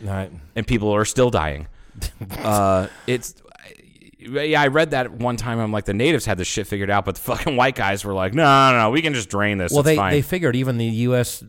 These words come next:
Speaker 1: political people years ago said that Florida down there is just, it's never gonna be developed. Just let it go. You know, it's a natural habitat. Just don't even bother. And everybody's like, "Oh, yeah, it's probably a good idea, and you're probably right."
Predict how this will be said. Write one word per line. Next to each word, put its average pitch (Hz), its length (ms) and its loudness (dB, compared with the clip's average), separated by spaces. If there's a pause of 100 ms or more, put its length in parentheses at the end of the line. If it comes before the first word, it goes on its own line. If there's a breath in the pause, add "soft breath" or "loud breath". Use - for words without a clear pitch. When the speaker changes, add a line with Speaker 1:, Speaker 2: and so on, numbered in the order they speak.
(140)
Speaker 1:
political 117 400 0
people 101 420 -6
years 113 380 0
ago 95 260 -2
said 101 240 -6
that 101 180 -2
Florida 127 320 0
down 113 180 0
there 110 100 0
is 104 80 -4
just, 117 140 -6
it's 117 240 -8
never 123 320 2
gonna 120 160 -2
be 117 120 -4
developed. 104 360 0
Just 104 160 -6
let 98 260 0
it 120 60 -2
go. 98 540 -2 (340 loud breath)
You 101 140 -6
know, 98 160 0
it's 95 120 -4
a 107 60 -6
natural 107 400 -4
habitat. 104 500 -4
Just 104 340 -6
don't 117 140 0
even 107 220 -2
bother. 101 600 0 (600 soft breath)
And 110 100 -6
everybody's 101 300 -2
like, 113 140 -6
"Oh, 156 100 0
yeah, 160 140 0
it's - 100 -12
probably 127 220 -6
a - 20 -10
good 117 100 -2
idea, 107 220 -2
and 95 80 -4
you're 90 80 -8
probably 98 220 -4
right." 87 220 -4